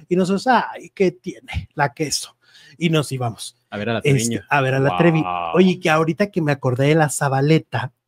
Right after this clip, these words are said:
Speaker 1: resulta que Eddie Nieblas, que es muy famoso aquí en TikTok, publicó un video de que anoche en la madrugada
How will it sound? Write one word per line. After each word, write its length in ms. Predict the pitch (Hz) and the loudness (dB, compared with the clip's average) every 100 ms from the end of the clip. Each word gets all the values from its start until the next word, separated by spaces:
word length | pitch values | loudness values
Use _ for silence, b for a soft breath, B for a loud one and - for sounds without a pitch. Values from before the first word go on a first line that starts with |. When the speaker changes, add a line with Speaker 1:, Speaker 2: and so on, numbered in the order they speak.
| _ - | _ -4
Speaker 1:
resulta 540 | 156 139 156 147 175 | -4 -2 -2 0 -2
que 340 | - 151 139 | 2 2 4
Eddie 200 | 131 151 | 2 2
Nieblas, 640 | 175 170 147 117 120 127 - | 4 4 4 2 -2 -4 -6
que 80 | 139 | -6
es 80 | 120 | -4
muy 100 | 139 | -2
famoso 340 | 151 139 127 | -2 -2 -2
aquí 160 | 143 139 | -4 -4
en 80 | 127 | -6
TikTok, 480 | 139 _ 135 - _ B B B B B | -8 _ -6 -6 _ B B B B B
publicó 480 | 170 175 165 165 160 | 6 6 6 4 2
un 120 | 160 | 4
video 460 | 180 202 160 113 131 _ _ _ | 6 8 6 2 -6 _ _ _
de 200 | 127 143 | -4 -4
que 100 | 131 | -2
anoche 460 | 135 135 143 147 196 | 0 2 0 2 2
en 80 | 190 | 4
la 100 | 175 | 4
madrugada 760 | 170 170 170 165 135 113 | 2 2 2 0 -2 -4